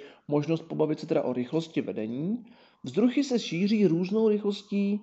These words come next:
její hodnota se pohybuje od jednoho metru za sekundu až po sto metrů za sekundu, podle typu vlákna,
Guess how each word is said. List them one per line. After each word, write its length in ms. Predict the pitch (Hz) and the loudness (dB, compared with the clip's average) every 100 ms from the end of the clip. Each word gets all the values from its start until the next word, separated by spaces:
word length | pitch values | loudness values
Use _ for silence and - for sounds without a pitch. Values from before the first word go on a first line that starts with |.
| - | 0
její 220 | 139 147 | 0 4
hodnota 540 | 143 147 156 151 156 160 | 2 2 -2 0 0 0
se 180 | - | -4
pohybuje 600 | 123 131 139 139 139 135 | -4 -2 -2 0 0 0
od 260 | - - - - - - - | -2 -8 -10 -20 -20 -12 0
jednoho 760 | 139 160 160 160 156 151 151 - - - | 2 4 4 4 4 0 0 -8 -18 -2
metru 360 | 143 151 - - _ | 0 0 -4 -12 _
za 120 | 117 | -4
sekundu 680 | 117 135 135 151 151 165 - | -2 0 0 0 2 2 0
až 160 | 123 - | -6 -6
po 260 | - 151 | 0 0
sto 280 | 143 - 127 | 0 -2 -2
metrů 320 | 123 - 113 | -2 -4 -6
za 120 | 113 | -6
sekundu, 460 | 120 131 120 113 - - | -6 -6 -6 -8 -10 -4
podle 220 | 208 196 | 2 2
typu 300 | 175 160 143 | 2 2 2
vlákna, 540 | 123 117 - 123 113 | 0 -2 -8 -12 -12